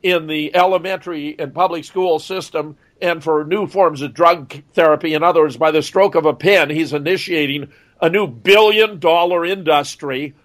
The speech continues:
And he, he, uh, I've had multiple reports that this is gonna include chipping. They're gonna instill, you know, e-, electronic chips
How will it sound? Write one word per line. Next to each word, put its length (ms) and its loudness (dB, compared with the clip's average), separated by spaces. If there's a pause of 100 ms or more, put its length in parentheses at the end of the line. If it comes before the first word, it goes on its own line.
(280)
And 320 -2
he, 380 -2
he, 680 -10
uh, 240 -2
I've 220 4
had 240 2
multiple 480 4
reports 420 2
that 140 -8
this 160 -2
is 100 -8
gonna 200 -4
include 400 -4
chipping. 560 0
They're 100 -4
gonna 180 -6
instill, 680 2
you 120 -4
know, 360 -4
e-, 220 -4
electronic 640 0
chips 500 0